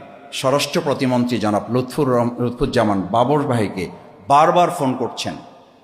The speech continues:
পুলিশ প্রধানকে বারবার ফোন করছেন। আমি যতটুকু শোনার সুযোগ পেয়েছি, বারোটা, একটা, দুইটা, তিনটা পর্যন্ত প্রশাসনের সাথে আমাদের কোনো যোগাযোগ করা সম্ভব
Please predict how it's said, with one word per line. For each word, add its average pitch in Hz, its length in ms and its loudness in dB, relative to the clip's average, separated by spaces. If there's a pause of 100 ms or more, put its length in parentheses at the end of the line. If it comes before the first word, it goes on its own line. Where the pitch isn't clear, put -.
(1120)
পুলিশ 202 260 4
প্রধানকে 214 420 4
বারবার 185 320 4
ফোন 175 200 0
করছেন। 147 400 -2 (520)
আমি 120 320 -2 (320)
যতটুকু 160 560 0
শোনার 131 420 0
সুযোগ 147 400 -2
পেয়েছি, 113 380 -4 (300)
বারোটা, 120 600 0
একটা, 117 400 -2
দুইটা, 113 380 -4
তিনটা 160 420 0
পর্যন্ত 107 560 -6 (340)
প্রশাসনের 120 560 -4
সাথে 101 340 -6 (340)
আমাদের 104 340 0 (100)
কোনো 92 160 -4
যোগাযোগ 110 500 0
করা 92 160 -4
সম্ভব 87 380 -6